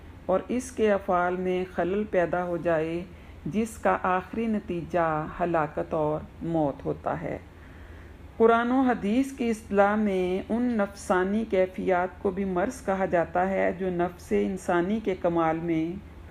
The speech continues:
खलल अंदाज हों और जिनकी वजह से इंसान अपने इंसानी अमाल से महरूम होता चला जाए।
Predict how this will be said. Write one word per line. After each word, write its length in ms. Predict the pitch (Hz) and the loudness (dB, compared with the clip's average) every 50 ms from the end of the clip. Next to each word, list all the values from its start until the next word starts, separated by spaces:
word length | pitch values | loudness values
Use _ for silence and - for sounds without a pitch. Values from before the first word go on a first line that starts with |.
| - - | -2 2
खलल 280 | 214 202 214 220 214 208 | 4 4 4 4 2 2
अंदाज 480 | 185 170 165 156 156 147 135 143 - - - | 2 0 0 0 2 2 2 0 -2 -4 -4
हों 220 | 160 156 156 151 - - - - - - - - | -4 -2 -4 -6 -8 -12 -16 -18 -20 -10 0 4
और 160 | 196 196 180 156 | 4 4 4 2
जिनकी 340 | 202 233 247 254 254 247 220 | 0 2 2 0 0 0 2
वजह 280 | 196 190 180 190 196 202 | 4 4 4 4 2 2
से 200 | 202 - 208 190 | 0 0 -2 -2
इंसान 480 | 190 190 180 - 196 180 175 185 190 196 | 0 -2 -4 -2 0 2 2 2 2 0
अपने 360 | 185 175 - - 180 180 180 | 0 -2 -2 -4 -4 -2 -2
इंसानी 560 | 180 180 185 180 - 180 170 170 170 175 185 185 | -2 -2 -4 -2 0 2 2 2 2 0 0 0
अमाल 320 | 180 170 165 160 160 165 | 2 2 2 2 0 -2
से 180 | 160 - 180 170 | -4 -4 -2 -2
महरूम 520 | 175 175 180 170 170 170 175 180 185 190 | 0 0 0 0 0 0 0 0 -2 -2
होता 280 | 190 160 160 - 180 190 | -2 -2 0 0 -2 0
चला 260 | 190 - 190 175 170 165 | 0 0 0 0 0 0
जाए। 400 | 156 170 165 165 165 170 175 170 | 2 0 0 2 0 0 -2 -4